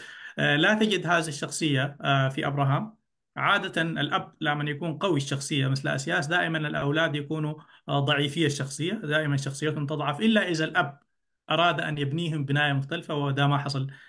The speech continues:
آه، في أسياس لأسباب تتعلق أنه أسياس نفس قيم الأسرة بالنسبة لأسياس. أيضًا كثير من الناس اللي كانوا قريبين منه يعتبروا أنه قيم الأسرة يعني ما هي أصيلة أو عميقة في شخصية أسياس، لكن الإنسان لما يكبر دائمًا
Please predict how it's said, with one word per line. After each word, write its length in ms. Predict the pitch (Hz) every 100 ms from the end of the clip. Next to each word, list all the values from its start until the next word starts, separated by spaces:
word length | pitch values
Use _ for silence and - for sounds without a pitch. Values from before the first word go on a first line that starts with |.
| - -
آه، 160 | 131 123
في 200 | 139 127
أسياس 400 | - 170 190 165
لأسباب 360 | 143 156 185
تتعلق 480 | 180 - 156 165 160
أنه 220 | 156 151
أسياس 340 | 143 170 175 175
نفس 220 | - 220
قيم 280 | 226 220 165
الأسرة 380 | 160 214 160
بالنسبة 360 | 147 139 - 147
لأسياس. 480 | 147 135 151 165 165 - - -
أيضًا 240 | 160 165 151
كثير 360 | 143 151 226
من 120 | 196 160
الناس 320 | 151 160 147
اللي 120 | 147
كانوا 240 | 156 160
قريبين 360 | 143 143 143 160
منه 320 | 156 156 156 156 - -
يعتبروا 560 | 143 143 139 175 160 156
أنه 120 | 165
قيم 280 | 165 208 165
الأسرة 520 | 160 160 151 143 - -
يعني 280 | 139 143 139
ما 140 | 165 165
هي 160 | 156
أصيلة 420 | 156 143 196 175 151
أو 100 | 147
عميقة 380 | 139 180 185 139
في 120 | 143
شخصية 460 | 135 135 139 131
أسياس، 360 | 139 143 190 214
لكن 260 | 160 139 160
الإنسان 320 | 147 160 151
لما 240 | 143 135 151
يكبر 220 | 139 127
دائمًا 380 | 143 143 139